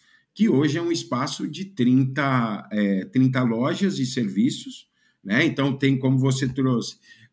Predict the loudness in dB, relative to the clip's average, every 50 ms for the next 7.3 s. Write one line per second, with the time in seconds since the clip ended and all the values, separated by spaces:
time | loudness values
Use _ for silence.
0 | _ _ -2 0 2 4 4 2 0 0 0 0 2 2 0 0 0 2 2 2
1 | 2 0 -2 0 0 2 2 2 2 0 -2 -2 -2 0 0 2 0 2 2 2
2 | 4 4 4 2 2 0 0 -2 -4 -8 -16 _ _ _ _ _ _ _ 0 2
3 | 2 2 2 2 2 2 2 4 2 2 2 0 -2 -2 -4 -10 _ _ _ _
4 | _ _ _ 0 2 4 4 6 4 4 2 2 0 0 0 2 2 2 2 2
5 | 2 0 0 -2 -4 -6 -8 -4 -2 -2 0 0 0 0 0 0 0 0 2 2
6 | 2 4 4 2 2 2 2 2 4 4 4 2 2 0 -2 -2 -2 0 0 2
7 | 2 2 2 0 -2 -6